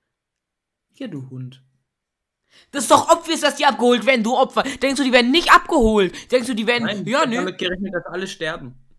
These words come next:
Speaker 2: Ach so, ja, eben. Damit hab ich auch gerechnet. Ja, damit hab ich gerechnet.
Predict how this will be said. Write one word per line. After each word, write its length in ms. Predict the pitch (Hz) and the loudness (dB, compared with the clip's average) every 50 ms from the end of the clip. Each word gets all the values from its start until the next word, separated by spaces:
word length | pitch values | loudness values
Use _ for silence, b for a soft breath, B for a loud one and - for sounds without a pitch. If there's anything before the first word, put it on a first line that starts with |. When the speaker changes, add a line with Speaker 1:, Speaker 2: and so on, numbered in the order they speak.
| _ _ | _ _
Speaker 2:
Ach 100 | _ 151 | _ -20
so, 340 | - _ 170 165 143 139 131 135 | -20 _ -20 -20 -20 -20 _ _
ja, 200 | 156 151 139 - | -20 -20 -20 -16
eben. 320 | 147 202 185 151 131 135 | -14 -14 -14 -16 -18 _
Damit 220 | 131 151 147 165 160 | -18 -16 -16 -14 -14
hab 80 | 170 | -12
ich 100 | 196 214 | -12 -12
auch 140 | 214 226 220 | -12 -12 -16
gerechnet. 500 | - 170 143 131 127 135 127 117 117 _ _ _ _ _ _ _ _ _ _ _ _ _ _ _ _ _ _ _ _ _ _ _ _ _ _ _ _ _ _ _ _ _ _ _ _ _ _ _ _ _ _ _ _ _ _ _ _ _ _ _ _ _ _ _ _ _ | -18 -20 -18 -20 -20 -20 -20 -20 -20 _ _ _ _ _ _ _ _ _ _ _ _ _ _ _ _ _ _ _ _ _ _ _ _ _ _ _ _ _ _ _ _ _ _ _ _ _ _ _ _ _ _ _ _ _ _ _ _ _ _ _ _ _ _ _ _ _
Ja, 200 | - 147 143 156 | -20 -18 -18 -18
damit 360 | 160 - 202 175 226 254 294 | -14 -10 -8 -8 -8 -8 -8
hab 100 | 294 269 285 | -12 -12 -12
ich 120 | 262 - | -12 -20
gerechnet. 500 | - - 262 285 - - 170 139 - _ | -18 -16 -16 -16 -16 -16 -18 -18 -18 _